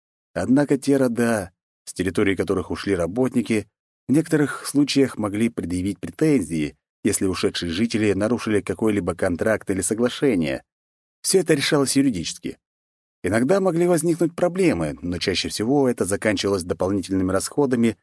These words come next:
когда заинтересованное лицо просто выкупало контракты этих людей.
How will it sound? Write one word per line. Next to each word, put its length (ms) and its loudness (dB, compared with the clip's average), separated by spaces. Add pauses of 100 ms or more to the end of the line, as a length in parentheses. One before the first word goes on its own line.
(300)
когда 260 2
заинтересованное 720 0
лицо 380 0
просто 420 0
выкупало 680 0
контракты 560 0
этих 180 -4
людей. 480 -2